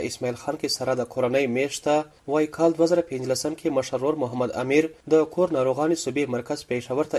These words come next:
علاج لپاره وړي وو او هغه ځای نه بې درکه شوی چې تر اوسه یې درک نه معلومیږي. هغه وویل هر کال خلک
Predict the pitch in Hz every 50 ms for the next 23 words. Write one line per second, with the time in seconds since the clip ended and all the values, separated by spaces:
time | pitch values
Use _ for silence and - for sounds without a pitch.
0 | - 120 123 135 143 139 - 135 131 - 143 147 165 170 - 143 131 127 123 117
1 | 135 139 139 139 131 - - _ _ - 139 147 147 165 165 165 143 165 170 175
2 | 185 170 170 139 127 123 123 120 131 123 - - 151 170 180 175 - 123 - 123
3 | - - 156 156 - 151 127 127 127 131 156 160 - - 127 143 151 151 143 131
4 | 131 151 156 156 135 131 123 - - 139 135 135 127 - _ _ - 165 156 170
5 | 180 185 185 190 185 160 147 170 175 - - 170 175 170 - 165 160 165 -